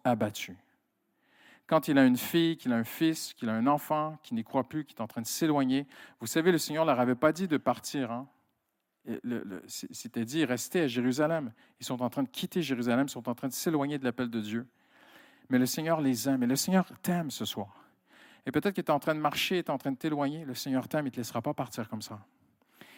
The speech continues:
Et pendant qu'ils parlaient et discutaient, Jésus lui-même s'approcha. Maintenant, vous devez comprendre que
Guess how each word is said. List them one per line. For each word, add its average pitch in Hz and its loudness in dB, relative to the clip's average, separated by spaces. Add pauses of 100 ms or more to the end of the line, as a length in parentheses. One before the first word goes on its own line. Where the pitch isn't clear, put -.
(220)
Et 147 2 (140)
pendant 208 10
qu'ils 202 4 (160)
parlaient 220 8
et 175 4
discutaient, 208 4
Jésus 202 8
lui-même 233 10
s'approcha. 165 2
Maintenant, 185 6
vous 208 8
devez 175 2
comprendre 240 4
que 190 6